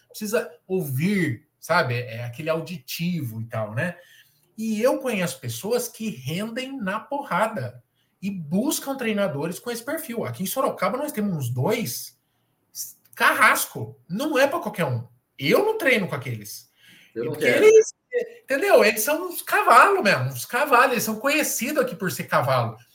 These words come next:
Speaker 1: Mas são ótimos no que eles se propõem a fazer, que é tirar o melhor de uma fração de pessoas que se estimula daquela forma. Então, assim,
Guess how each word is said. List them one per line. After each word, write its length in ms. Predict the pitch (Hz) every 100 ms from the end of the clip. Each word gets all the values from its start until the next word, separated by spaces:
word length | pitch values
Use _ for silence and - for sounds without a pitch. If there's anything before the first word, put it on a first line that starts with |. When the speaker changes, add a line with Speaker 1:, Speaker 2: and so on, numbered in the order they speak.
| _ _ _ _
Speaker 1:
Mas 300 | 196 220 220
são 180 | 247 277
ótimos 760 | 240 269 - 131 117 - - -
no 220 | 160 -
que 280 | - 135 135
eles 180 | 196 202
se 120 | 214
propõem 540 | 160 - - 147 139
a 80 | 151
fazer, 600 | 233 254 311 277 127 117 _ _ _
que 140 | - 131
é 100 | 123
tirar 960 | - 156 135 123 123 131 185 208 - -
o 100 | 156
melhor 600 | 156 131 117 120 143 190
de 100 | 220
uma 340 | 240 262 247 - _ _
fração 960 | - - 269 262 - 160 143 156 269 294 _ _
de 100 | 139
pessoas 720 | 123 123 - 113 107 208 226
que 560 | - 277 320 330 330 - _ _ _ _ _ _ _
se 200 | - 170
estimula 520 | - 214 156 165 247
daquela 300 | 277 294 294
forma. 440 | - 156 120 110 -
Então, 280 | 147 175
assim, 420 | 240 247 190 123